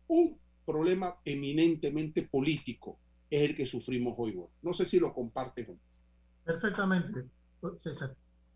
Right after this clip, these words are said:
Speaker 2: Y entonces, a la pregunta de, de, de Álvaro, al análisis del decreto dos del cuatro de febrero de dos mil veintiuno, Álvaro,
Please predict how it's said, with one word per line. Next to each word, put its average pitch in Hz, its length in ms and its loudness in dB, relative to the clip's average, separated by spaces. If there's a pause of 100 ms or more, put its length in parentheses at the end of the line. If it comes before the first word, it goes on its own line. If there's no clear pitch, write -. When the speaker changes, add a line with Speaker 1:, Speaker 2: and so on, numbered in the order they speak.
Speaker 2:
Y 180 80 -2
entonces, 202 340 -2 (680)
a - 80 -2
la 165 120 -2
pregunta 180 440 0
de, 156 220 -2 (220)
de, 131 240 -8 (1400)
de 143 160 -2
Álvaro, 156 420 -2 (240)
al 143 140 -2
análisis 175 480 0
del 139 140 -2
decreto 175 420 -4
dos 185 160 0
del 151 160 0
cuatro 165 240 -4
de 175 100 0
febrero 156 300 -4
de 175 60 0
dos 139 120 -4
mil 165 120 -6
veintiuno, 165 460 -6
Álvaro, 143 280 -6